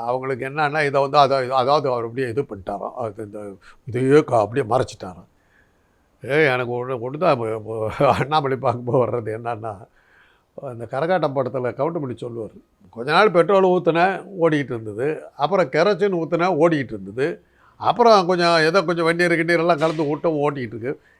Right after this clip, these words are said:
இப்ப நான் என்ன ஊத்துறேன்னு எனக்கும் தெரியல, எதை குடிச்சிட்டு ஓடுறேன்னு அதுக்கும் தெரியல. ஆ, அது, அது பாட்டுக்கு ஓடுது, நானும் போயிட்டு இருக்கேன்." அது மாதிரி தான் இந்த அண்ணாமலை கேஸ். அவர் என்ன தான் பண்றாருன்னு எனக்கு ஒண்ணும் புரியல. அவர், அவ-, அவ-, ஆளுநர் ரவியின் கீழே, நிர்வாகத்தின் கீழே இருக்கிற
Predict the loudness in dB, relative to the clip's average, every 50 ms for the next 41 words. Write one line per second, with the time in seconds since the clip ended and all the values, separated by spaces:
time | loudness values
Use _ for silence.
0 | _ _ -2 -2 0 2 2 2 2 0 0 4 6 8 8 10 10 8 6 6
1 | 4 2 2 2 2 2 4 4 2 2 2 2 4 4 4 4 4 2 2 0
2 | 0 -4 -12 _ _ _ _ 2 6 8 8 8 8 8 6 4 4 4 6 6
3 | 8 8 8 6 6 8 8 8 8 8 6 4 2 2 4 4 6 6 4 2
4 | 0 -4 -6 -8 -10 _ _ _ _ 6 8 10 10 10 10 8 8 6 6 6
5 | 8 8 8 8 8 8 8 8 8 8 8 8 6 8 8 6 8 8 8 6
6 | 6 6 4 2 4 4 2 4 4 4 4 2 0 -2 0 0 0 2 4 4
7 | 4 4 4 2 0 2 0 -2 0 -2 -4 -2 0 0 0 0 0 -2 -2 -2
8 | -2 -2 0 2 2 2 0 0 0 0 0 0 -2 -4 -6 -6 -6 -8 -10 -12
9 | -14 -14 -16 -16 -16 -18 -20 -20 -20 _ _ _ _ _ _ _ _ -2 2 4
10 | 6 8 10 10 12 12 12 10 10 8 8 8 6 6 4 0 -2 -10 -20 -20
11 | _ -4 -2 0 2 2 2 2 2 0 0 2 2 4 6 8 8 8 8 6
12 | 4 4 4 4 4 4 4 4 2 2 2 2 2 2 2 2 2 0 0 -2
13 | -2 -2 -2 -2 0 -2 -2 -2 0 2 4 4 4 2 2 0 0 2 2 2
14 | 0 0 -4 -4 -4 -2 0 2 2 2 0 0 0 2 2 0 -2